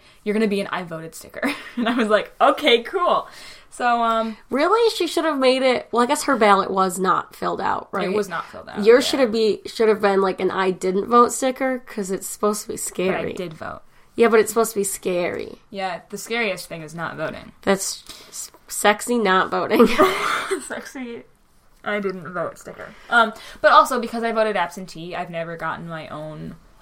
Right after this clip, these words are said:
Speaker 1: "I voted" stickers,
Speaker 2: I
Speaker 1: so it
Speaker 2: will
Speaker 1: was an
Speaker 2: try to
Speaker 1: exciting
Speaker 2: steal
Speaker 1: moment
Speaker 2: you
Speaker 1: for me.
Speaker 2: one this year.
Speaker 1: Please, thank you. But yes, I voted, I voted, I did, I did. I, <laughs> I, I had a little "I voted" sticker costume, but then I was like,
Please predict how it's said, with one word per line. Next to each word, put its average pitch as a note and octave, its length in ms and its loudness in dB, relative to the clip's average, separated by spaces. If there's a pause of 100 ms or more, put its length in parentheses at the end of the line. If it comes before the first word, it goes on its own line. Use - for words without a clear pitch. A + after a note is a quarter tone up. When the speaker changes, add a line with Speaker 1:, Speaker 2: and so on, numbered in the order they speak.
Speaker 1:
"I F3 140 -8
voted" D#3+ 220 -10
stickers, - 380 -12
Speaker 2:
I A3 120 2
Speaker 1:
so A#3+ 60 4
it - 20 2
Speaker 2:
will D4+ 80 0
Speaker 1:
was E4 80 -4
an D4+ 80 -4
Speaker 2:
try A#3 160 6
to G#3+ 80 4
Speaker 1:
exciting G3+ 160 -2
Speaker 2:
steal G3 160 0
Speaker 1:
moment F#3 160 -2
Speaker 2:
you - 40 -4
Speaker 1:
for - 60 -4
me. - 60 -6
Speaker 2:
one - 260 -8
this - 180 -12
year. - 60 -10
Speaker 1:
Please, D#3+ 380 -16
thank - 240 -20
you. - 100 -20 (320)
But - 220 -4
yes, G#3 540 -4
I G#3 180 2
voted, G3+ 360 0
I G3 120 0
voted, F3+ 420 -8
I G#3 80 -6
did, G#3 260 -2
I F#3 60 -10
did. - 240 -16 (320)
I, G#3 120 8 (360)
<laughs> C#4 220 4 (480)
I, G3 160 2
I F#3+ 160 0
had G#3 180 0
a G3+ 140 2
little F#3+ 160 0
"I F#3+ 220 0
voted" G3 420 -4 (140)
sticker A3+ 640 -4
costume, B3+ 500 -4
but A3 140 -4
then G3+ 100 0
I G3 120 -2
was G3+ 120 -4
like, G3+ 220 -2